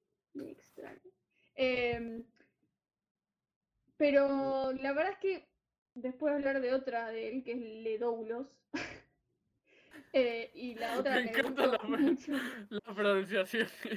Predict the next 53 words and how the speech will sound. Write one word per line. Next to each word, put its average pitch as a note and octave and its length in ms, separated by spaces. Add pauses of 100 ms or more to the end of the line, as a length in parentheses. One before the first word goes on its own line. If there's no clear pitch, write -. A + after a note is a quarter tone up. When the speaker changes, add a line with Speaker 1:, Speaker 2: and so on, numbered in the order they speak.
Speaker 1:
Es D#4 160
que G4 120
lo D4+ 140
Speaker 2:
O - 40
Speaker 1:
que G#3+ 60
Speaker 2:
sea, A3 60
Speaker 1:
odio A#3 140
del A#3 100
Speaker 2:
sería A3+ 100
Speaker 1:
cine G#3+ 100
Speaker 2:
igual, C4+ 340
¿eh? - 80
Speaker 1:
francés, D#4 480
lo C4+ 200
que C#4 80
odio F4 100
del D#4 100
cine D#4+ 180
francés C#4+ 400
es D#4+ 100
que C4+ 100
quiero D#4 260
pronunciarla C4+ 720
con A#3 180
los, A#3 360
los A#3 460
títulos C4+ 440
originales A#3+ 840
y A3 100
no A#3 220
puedo. A3 360 (140)
Te B3 140
puedo D#4+ 180
hablar D#4 240
de C#4+ 100
una C#4 240
que B3+ 120
es C4+ 60
mucho C#4 440
peor, A#3+ 340
que A#3 140
tuve C#4+ 380
unos C#4 260
problemas A#3 640
Speaker 2:
Ah, C4+ 40
Speaker 1:
de F3 60
Speaker 2:
bueno. F3 220
Speaker 1:
identidad C4+ 640
con A#3+ 160
ese B3+ 220
título, C4 320
Speaker 2:
<laughs> A#3+ 580
Speaker 1:
pero A#3+ 320